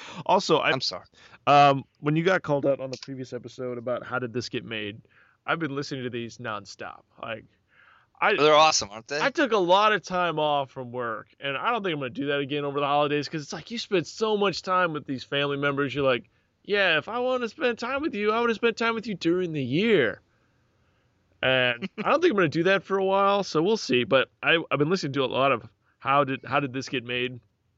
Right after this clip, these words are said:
Speaker 1: and playing a lot of Castle Clash on my phone, just trying to deal with family <laughs> members. <laughs> But,
Speaker 2: That's awesome.
Speaker 1: but How Did This Get Made? It's, it's a better version of our <laughs> podcast. They're
Speaker 2: It is.
Speaker 1: They are.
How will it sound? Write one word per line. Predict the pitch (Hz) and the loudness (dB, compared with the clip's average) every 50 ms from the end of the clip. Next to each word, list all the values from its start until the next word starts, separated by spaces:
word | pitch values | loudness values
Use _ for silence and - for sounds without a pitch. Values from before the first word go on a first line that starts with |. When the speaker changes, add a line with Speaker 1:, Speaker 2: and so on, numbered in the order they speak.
| _ - | _ -12
Speaker 1:
and | 131 113 | -10 -6
playing | - 139 139 135 131 | -2 -2 0 0 0
a | |
lot | 131 135 127 117 | 0 0 0 0
of | 104 - _ _ _ _ _ - - _ - | -2 -6 _ _ _ _ _ -20 -20 _ -4
Castle | - 139 131 127 - 127 | 0 2 2 2 0 -4
Clash | - - 139 135 131 131 - - | -4 0 2 2 2 0 -2 -4
on | 127 127 | -8 -8
my | 127 | -10
phone, | - - 139 135 131 135 135 135 - _ _ _ _ _ - | -8 -4 -2 -2 0 -2 -2 -6 -12 _ _ _ _ _ -10
just | - 131 - | -8 -6 -2
trying | - 156 143 135 | 0 2 2 2
to | 127 | 0
deal | 120 113 135 135 135 135 120 120 | -2 0 2 2 4 2 2 0
with | 123 - _ - | -2 -6 _ -4
family | - 139 135 131 127 | -4 -2 -2 -2 -4
<laughs> | 135 135 | -4 -6
members. | 135 131 139 139 - - - - _ _ _ - - | -6 -6 -6 -6 -8 -10 -14 -16 _ _ _ -14 -12
<laughs> | 147 - - - _ _ _ - - - - - - - - - - - 170 - - | -12 -12 -14 -20 _ _ _ -16 -16 -16 -16 -16 -18 -20 -20 -20 -20 -20 -20 -10 -2
But, | 160 | 2
Speaker 2:
That's | 156 147 123 127 | 4 4 4 4
awesome. | 117 107 101 - - - | 0 -2 -2 -4 -6 -4
Speaker 1:
but | - 165 160 | -2 0 4
How | 196 262 | 4 4
Did | 330 285 226 | 4 4 0
This | 247 233 - | -4 -6 -4
Get | - 185 165 | -2 -4 -2
Made? | 170 170 165 151 | 0 -2 -2 0
It's, | 165 160 - - - - _ _ _ - | -2 -4 -4 -8 -18 -20 _ _ _ -10
it's | 151 151 | -10 -8
a | 151 | -4
better | 139 185 175 165 | 0 2 2 2
version | 139 143 135 120 127 117 | 0 -4 -8 -8 -10 -14
of | 113 123 | -12 -12
our | 120 117 | -12 -12
<laughs> | |
podcast. | - - 139 131 - - 143 131 131 - - - - _ _ _ 170 160 - | -10 -10 -10 -8 -4 -2 -2 -2 -2 -4 -8 -16 -20 _ _ _ -20 -14 -2
They're | 156 170 165 160 - - 190 160 | 2 4 4 4 2 -2 0 2
Speaker 2:
It | 147 139 | 2 4
is. | 117 104 151 151 - - - _ - 156 - | 4 4 2 0 -2 -6 -12 _ -20 -12 -4
Speaker 1:
They | - 185 | 0 2
are. | 185 175 165 160 | 4 4 4 4